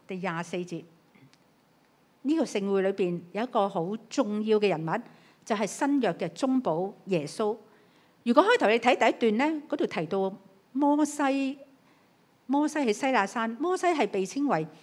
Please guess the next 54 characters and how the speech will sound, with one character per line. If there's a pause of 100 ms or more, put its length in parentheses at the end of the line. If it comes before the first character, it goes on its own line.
(120)
係
舊
約
裏
面
嘅
中
保， (580)
而
耶
穌
呢， (200)
就
係
呢
個
新
約 (380)
嘅
中
保。 (680)
唔
單
止
係
提 (200)
中
保
耶
穌， (120)
仲
要
係
特
別
highlight (640)
佢
所
灑
嘅
血， (800)
仲
要
係
話
佢
嘅
血
所 (100)
帶
嚟、 (200)
所，
所
要